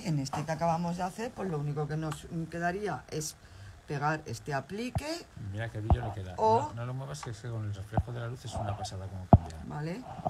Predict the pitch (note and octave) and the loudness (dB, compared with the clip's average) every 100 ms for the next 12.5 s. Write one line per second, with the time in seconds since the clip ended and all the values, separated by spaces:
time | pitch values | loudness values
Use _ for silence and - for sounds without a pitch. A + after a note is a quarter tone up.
0 | - - - - A3 - F#3+ E3 C#3 C#3 | -4 -12 -20 -2 0 2 0 2 0 -2
1 | C3+ D#3+ D3 D3+ D3+ - A#2+ - C#3+ E3+ | -4 -4 0 2 0 -4 -8 -4 0 2
2 | G#3+ G#3 G#3+ B3+ - D#3 D3 D3 D#3 D3 | 0 0 -2 -4 -8 -4 -4 -2 -2 -2
3 | D#3 E3+ D#3+ C3 C3+ C3 C3 C#3+ C#3 D3 | -2 -2 -2 -4 -2 0 0 0 0 0
4 | D3 D3 D3 C3+ C3 C#3+ D3 E3 E3 D#3+ | 0 0 0 -2 0 0 -2 2 2 4
5 | E3+ E3+ D3+ C#3+ C#3+ C3+ D3+ D3 D#3+ E3 | -2 -4 -8 -4 -4 -2 -2 0 0 0
6 | - C#3+ B2+ C3 C3+ C#3+ D3+ D#3 D#3 D#3+ | -6 -4 -4 -2 -2 -2 0 0 2 0
7 | D#3 - F#3 E3+ F3+ - - - - - | -2 -2 0 0 -2 -16 -20 -20 -20 -20
8 | - - D3 D#3+ C#3+ D3+ D#3 D#3+ D3 D3 | -20 -12 -8 -4 0 0 0 0 0 -2
9 | D3 D3 D#3 D3+ D#3 E3 F3 E3 E3+ - | -2 -2 -2 -2 -2 -2 -2 -4 -6 -8
10 | - - - - D#3+ D3 C#3+ D#3 D3+ C#3+ | -20 -20 -20 -14 -6 -4 -2 -4 -4 -4
11 | C3+ C3+ D#3 C#3 D3+ D3+ D#3 F#3 - F3 | -2 -2 -2 -2 0 -2 -2 -8 -10 -10
12 | F#3+ E3 D#3 F3 | -8 -6 -4 -4